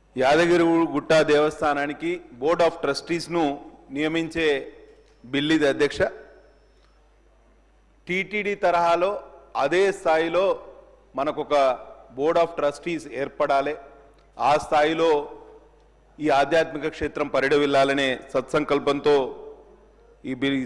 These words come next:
సవరణ బిల్లుకు మేము మద్దతు తెలుపుతున్నాం మా శాసనసభ పక్షం తరపున.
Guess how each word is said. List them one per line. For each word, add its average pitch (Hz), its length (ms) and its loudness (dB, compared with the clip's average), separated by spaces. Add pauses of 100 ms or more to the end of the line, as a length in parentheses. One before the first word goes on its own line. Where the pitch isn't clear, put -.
సవరణ 147 300 4 (140)
బిల్లుకు 147 360 0 (1600)
మేము 135 180 0 (120)
మద్దతు 139 300 0
తెలుపుతున్నాం 147 420 -4 (180)
మా 123 80 0 (260)
శాసనసభ 131 560 -2
పక్షం 135 320 -6
తరపున. 143 260 -2